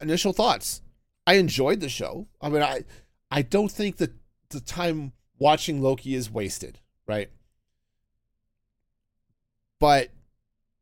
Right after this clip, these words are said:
it's, like most of the M C U shows, I don't think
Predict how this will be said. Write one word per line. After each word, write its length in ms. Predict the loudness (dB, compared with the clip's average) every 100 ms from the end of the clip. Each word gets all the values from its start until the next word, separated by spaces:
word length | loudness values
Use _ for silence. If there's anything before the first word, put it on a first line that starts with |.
| _ _ _ _ _ _ _ _ _ _
it's, 260 | -8 -6 -8 -20 _ _ _ _ _ _ 0
like 220 | 0 2
most 260 | 2 2 2
of 80 |
the 100 | 0
M 120 | 0 0
C 160 | -2
U 160 | 0 0
shows, 320 | 0 0 -2
I 140 | -6
don't 340 | -4 -2 0 -2
think 480 | -6 -6 -6 -10